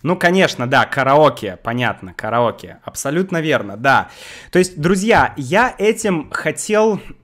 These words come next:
проиллюстрировать. Проиллюстрировать то, что даже китайский язык иногда так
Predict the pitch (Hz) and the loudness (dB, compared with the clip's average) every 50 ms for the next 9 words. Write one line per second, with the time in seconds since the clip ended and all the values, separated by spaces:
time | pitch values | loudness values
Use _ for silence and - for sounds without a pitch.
0 | _ - 170 170 170 170 175 170 175 170 - - - - - 165 180 170 147 123 | _ -4 -2 0 2 2 0 0 -2 -2 -4 -8 -10 -6 -4 0 0 2 2 0
1 | 110 101 95 - - - - _ _ _ _ - - - - _ _ 156 160 160 | -2 -4 -6 -10 -12 -18 -20 _ _ _ _ -20 -20 -20 -20 _ _ -2 0 0
2 | 156 - 170 170 175 185 180 - - - 190 208 202 185 156 147 139 - - - | 0 0 -2 -2 -2 -2 -4 -4 -4 -2 0 2 2 2 0 -2 -4 -6 -2 2
3 | 208 233 247 240 240 - - - 170 143 123 123 123 165 180 196 208 214 185 170 | 4 4 4 2 0 -4 -6 -6 -6 -6 -6 -4 0 2 4 4 4 4 2 0
4 | 170 165 120 - - - 156 147 - - 156 147 151 165 170 160 - - - 143 | -4 -6 -6 -8 -10 -10 -10 -12 -8 -4 -2 0 2 2 0 -2 -4 -8 -8 -8
5 | 131 120 127 117 113 117 156 185 190 196 - - - 170 165 160 151 139 127 131 | -6 -6 -6 -6 -6 -4 -2 -2 -2 -4 -8 -6 -2 -2 0 0 0 -2 -4 -6
6 | 127 120 160 170 190 214 214 - - - _ _ _ _ _ _ _ - 180 175 | -4 -2 2 4 4 2 2 0 -6 -20 _ _ _ _ _ _ _ 2 4 4
7 | 180 202 202 - - - | 4 4 2 0 -6 -14